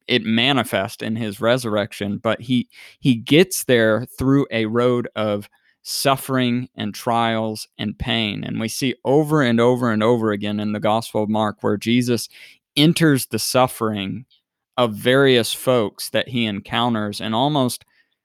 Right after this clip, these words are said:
takes it upon himself. Like when, when outcasts were not welcomed in, I believe it was the man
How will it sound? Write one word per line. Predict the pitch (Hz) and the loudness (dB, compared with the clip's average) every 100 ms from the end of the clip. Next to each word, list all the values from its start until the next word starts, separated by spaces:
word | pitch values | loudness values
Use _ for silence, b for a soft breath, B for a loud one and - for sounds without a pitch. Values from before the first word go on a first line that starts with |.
| _ _ - | _ _ -2
takes | 156 151 - | 0 0 0
it | 127 - | 0 -2
upon | 110 - 120 110 | -4 0 2 2
himself. | 110 104 - 131 113 104 - | -2 -4 -2 0 0 -2 -4
Like | 110 104 - | -2 -2 -2
when, | 120 113 110 107 b b b - | -4 -2 -2 -4 b b b -6
when | 123 117 113 - _ _ | -2 0 0 -4 _ _
outcasts | 127 143 - - 123 101 104 117 - - - _ - | 2 2 0 -4 -2 0 0 -4 -8 -10 -14 _ -6
were | 123 | 0
not | 120 120 117 _ _ _ - | 2 2 0 _ _ _ -12
welcomed | 113 120 131 - 113 104 | 0 2 2 0 -2 0
in, | 123 110 104 | 0 -2 -2
I | 107 | -2
believe | 110 120 123 | -2 -2 -2
it | 120 | -4
was | 110 - | -6 -6
the | 107 | -4
man | 110 110 107 | -2 -2 -6